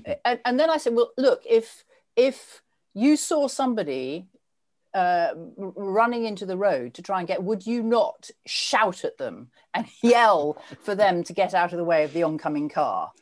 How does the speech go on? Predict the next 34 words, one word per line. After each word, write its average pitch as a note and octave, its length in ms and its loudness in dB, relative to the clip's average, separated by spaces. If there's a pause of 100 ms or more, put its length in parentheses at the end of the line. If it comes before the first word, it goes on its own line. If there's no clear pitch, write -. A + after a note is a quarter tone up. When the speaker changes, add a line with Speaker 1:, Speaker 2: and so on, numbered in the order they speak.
(220)
Speaker 2:
Of A3 120 -8
course B3+ 320 0
you C#3+ 60 -8
would. B2+ 140 -8
It's F#3 120 -6
not, C#4+ 300 4
it's, A#3 280 0
it's A#3 240 0
that - 140 -10
you're A3 160 0
choosing F3+ 560 -4
not A2 220 -12
to. - 280 -14 (1120)
So B3 160 2
I C4+ 100 6
think D#4 360 -4
that D4+ 300 0
the A#3+ 460 -2 (280)
interesting C4+ 720 -2
thing F3 240 -6
is C#3 240 -6
about D#3 340 -2
how E3 800 -2
the E3 180 -2
way F#3+ 480 2
that F3 160 -6
you C#3+ 120 -8
say C3 280 -10
things, C3+ 300 -12
if G3 160 -10
you B3+ 80 -4
don't D4 300 -4
inject D#3+ 680 -6 (460)
what D#3 380 -4